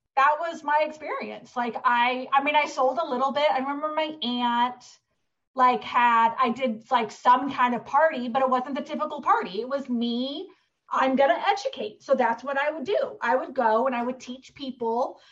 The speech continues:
how to take care of their skin, because even though I wasn't technically an esthetician, I really did have a good knowledge of skin.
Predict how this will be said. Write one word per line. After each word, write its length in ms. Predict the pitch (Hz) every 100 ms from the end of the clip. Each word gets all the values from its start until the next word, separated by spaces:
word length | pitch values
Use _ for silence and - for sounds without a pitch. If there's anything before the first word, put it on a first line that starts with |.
| _
how 220 | - 220
to 100 | 233
take 260 | 254 302 285
care 320 | 262 226 233
of 140 | 233
their 160 | - 262
skin, 540 | - - 427 - - - - _
because 280 | 269 311 269 -
even 280 | 294 339
though 80 | 349
I 100 | 349 320
wasn't 280 | 302 285
technically 520 | - 262 262 277 294 269
an 80 | 247
esthetician, 520 | 240 254 330 339 370
I 100 | 254 254
really 240 | 254 277
did 180 | 254 277
have 200 | 262 254
a 100 | 240 - 240
good 300 | 233 233 285 294 _ _ _ _
knowledge 540 | 240 254 240 247 247 240
of 140 | -
skin. 540 | - - 403 - 135